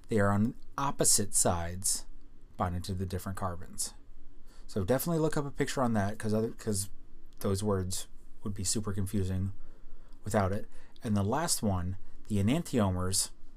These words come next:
I've heard pronounced a couple different ways, um,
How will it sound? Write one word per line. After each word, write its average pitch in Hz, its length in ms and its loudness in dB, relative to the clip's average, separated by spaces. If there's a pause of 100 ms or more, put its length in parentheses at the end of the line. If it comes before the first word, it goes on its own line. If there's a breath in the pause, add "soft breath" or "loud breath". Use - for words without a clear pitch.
(960)
I've - 140 -6
heard 127 200 0
pronounced 110 360 0
a 98 100 -2
couple 107 320 2
different 101 300 0
ways, 98 420 0 (440 soft breath)
um, 92 760 2